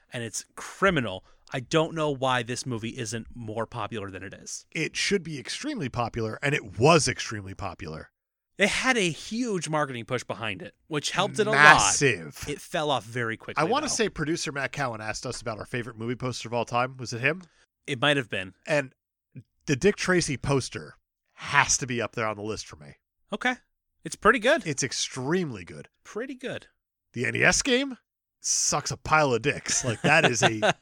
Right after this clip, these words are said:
Speaker 1: <laughs>
Speaker 2: miserable game. But Dick Tracy's got a special place in my heart, man. Like, this, it's one of those movies that I grew up with. It is on the level of Rocketeer. It is on the level
Speaker 1: Yeah.
Speaker 2: of Who Framed Roger Rabbit for me.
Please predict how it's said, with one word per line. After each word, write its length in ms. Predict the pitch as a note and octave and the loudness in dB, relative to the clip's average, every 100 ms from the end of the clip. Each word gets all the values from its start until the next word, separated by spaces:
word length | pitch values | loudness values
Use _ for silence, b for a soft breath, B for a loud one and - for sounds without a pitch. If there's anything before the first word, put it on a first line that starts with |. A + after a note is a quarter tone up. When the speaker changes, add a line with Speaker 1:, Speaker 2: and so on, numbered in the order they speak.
| B3 | -2
Speaker 1:
<laughs> 220 | - - C#3 | -4 -6 -10
Speaker 2:
miserable 680 | C#3 F#3 F#3+ C#3+ C3+ A#2+ A2+ | -2 4 4 6 2 2 2
game. 320 | C3 A2 D2 _ _ _ - | 2 0 -4 _ _ _ 2
But 260 | D3+ D3+ - A#2 | 6 6 2 -4
Dick 180 | G3+ A3 | -2 2
Tracy's 400 | F3+ C#4 C4+ D3+ | 2 2 0 -2
got 180 | C3+ | -4
a 40 | B2 | -4
special 320 | - E3+ D#3+ | -6 -6 -4
place 240 | E3+ E3+ | -4 -4
in 60 | D#3 | -2
my 100 | D3 | 2
heart, 240 | D3+ C#3 | 4 2
man. 240 | G#2+ G#2+ F#2 - | 0 -6 -6 -6
Like, 280 | A#2+ G2+ C#3+ _ | -6 -6 -12 _
this, 220 | E3 D#3+ G3+ | -10 -8 -6
it's 320 | F#3 F3+ - | -4 -4 0
one 140 | G#3 | 4
of 20 | |
those 160 | A3 F#3 | 4 4
movies 240 | G3 F3+ D3 | 0 -2 -2
that 120 | C#3+ | 2
I 120 | D3 | 2
grew 220 | C3+ D3+ | 2 0
up 100 | C#3 | 0
with. 180 | D3+ C#3 | -2 -4
It 140 | D3+ | -6
is 160 | C#3+ D3+ | -6 -4
on 140 | D3+ | -6
the 60 | C#3+ | -4
level 280 | C#3 C3+ C3+ | -4 -4 -6
of 100 | A#2+ | -2
Rocketeer. 560 | C3 B2 B2+ A#2+ G#2+ G#2+ | -2 -2 -4 -6 -6 -4
It 60 | |
is 120 | A2+ | -6
on 80 | B2+ | -6
the 60 | B2 | -6
level 240 | B2 A#2+ | -6 -2
Speaker 1:
Yeah. 80 | A#2 | -2
Speaker 2:
of 100 | A2+ | -2
Who 100 | B2 | -6
Framed 220 | - A#2 | -8 -6
Roger 240 | A2 G#2+ G#2+ | -6 -6 -4
Rabbit 240 | G#2+ - | -6 -8
for 100 | - | -16
me. 160 | F#2+ | -18